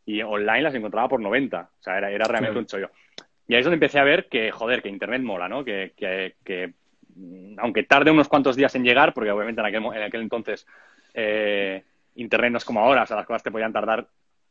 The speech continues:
Speaker 1: días,
Speaker 2: Ya.
Speaker 1: incluso sem-, semanas en llegar, ¿no? Porque no había, no, no esta-, no éramos todos tan rápidos. Valía la pena, valía la pena ese ahorro y más con esa, con esa edad. Y a partir de ahí, pues, estuve muchos años comprando y vendiendo cosas por internet, ya no solo para mí, sino para, para el resto de la gente. Es decir, empezaba a buscar productos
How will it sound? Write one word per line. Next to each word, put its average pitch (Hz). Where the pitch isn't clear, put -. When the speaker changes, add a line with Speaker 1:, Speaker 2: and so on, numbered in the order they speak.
Speaker 1:
días, 110
Speaker 2:
Ya. 131
Speaker 1:
incluso 107
sem-, 110
semanas 120
en 120
llegar, 110
¿no? 127
Porque 104
no 104
había, 107
no, 107
no 107
esta-, 117
no 110
éramos 113
todos 113
tan 117
rápidos. 135
Valía 123
la 135
pena, 135
valía 101
la 110
pena 120
ese -
ahorro 123
y -
más 110
con 123
esa, 104
con 107
esa 95
edad. 101
Y 127
a -
partir 139
de 165
ahí, 190
pues, 185
estuve 147
muchos 147
años 180
comprando 131
y -
vendiendo 147
cosas 147
por 147
internet, 156
ya 123
no 175
solo 151
para 143
mí, 175
sino 147
para, 104
para 90
el 90
resto 107
de 110
la 95
gente. 95
Es 85
decir, 90
empezaba -
a 110
buscar 127
productos 147